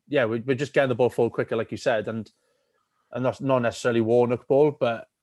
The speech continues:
yeah, it's just, it clearly wasn't working when we were trying to pass the ball about as much as we were under Harris. So, yeah, he's in for a short-term,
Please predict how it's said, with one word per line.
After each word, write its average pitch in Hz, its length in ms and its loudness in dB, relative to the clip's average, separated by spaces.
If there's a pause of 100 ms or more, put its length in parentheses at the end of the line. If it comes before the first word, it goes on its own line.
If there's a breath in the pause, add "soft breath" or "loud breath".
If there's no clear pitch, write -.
(460)
yeah, 139 200 2
it's 113 200 -6
just, - 240 -12 (300 soft breath)
it 127 100 -8
clearly 170 320 4
wasn't 139 300 2
working 120 400 2
when 113 100 -4
we 113 60 -4
were 110 80 -6
trying 113 140 -4
to 107 60 -8
pass 113 220 -4
the 117 60 -8
ball 110 160 0
about 107 360 -4 (200)
as 113 100 -8
much 117 220 -8
as 107 80 -12
we 113 100 -2
were 110 180 -2
under 107 160 -8
Harris. 107 360 -6
So, 117 260 -6 (480)
yeah, 135 240 2 (260 loud breath)
he's 143 200 2
in 156 200 2
for 160 120 2
a 135 60 6
short-term, 131 720 0